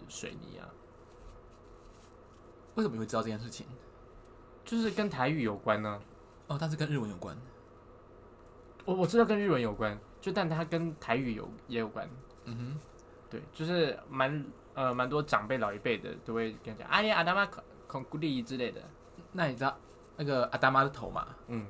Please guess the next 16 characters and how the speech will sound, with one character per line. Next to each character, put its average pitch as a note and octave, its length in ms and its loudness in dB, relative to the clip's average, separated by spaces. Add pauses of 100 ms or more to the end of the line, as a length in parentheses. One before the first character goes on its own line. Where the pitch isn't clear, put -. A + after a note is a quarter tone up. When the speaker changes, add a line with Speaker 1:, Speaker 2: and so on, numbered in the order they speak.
Speaker 2:
那 C#3+ 100 -6
孔 A#2+ 160 -6
古 G#2+ 80 -4
力 A#2+ 140 -2
是 A2+ 400 -4
水 - 260 -8
泥。 - 200 -12 (160)
Speaker 1:
对。 A2 200 0 (440)
Speaker 2:
那 F3 100 0
你 B2+ 60 2
知 B2+ 80 4
道 B2 120 8
孔 A#2+ 200 -4
古 A2 100 -6
力 A#2 220 -2 (400)
的 G#2 340 -2